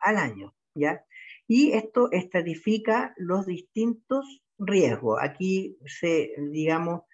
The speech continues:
eh, dieron ochenta y nueve, setenta y dos, sesenta. Y ustedes se dan cuenta que este es el Heart Failure Survival Score versus el Seattle,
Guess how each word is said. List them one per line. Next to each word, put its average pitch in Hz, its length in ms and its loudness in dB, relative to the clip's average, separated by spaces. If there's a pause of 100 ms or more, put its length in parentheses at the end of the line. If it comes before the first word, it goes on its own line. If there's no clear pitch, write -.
(300)
eh, 120 280 0
dieron 156 680 0
ochenta 131 420 -2
y 143 80 2
nueve, 214 460 2
setenta 151 480 0
y 147 60 4
dos, 180 200 -2
sesenta. 107 420 -8
Y 147 100 0
ustedes 214 200 2
se 226 80 2
dan 226 160 0
cuenta 220 400 0
que 151 220 0
este 190 260 -4
es 214 180 -2
el 180 100 -6
Heart 175 300 -2
Failure 190 280 0
Survival 165 600 0
Score 208 380 -2
versus 208 400 -2
el 202 140 -4
Seattle, 196 560 -2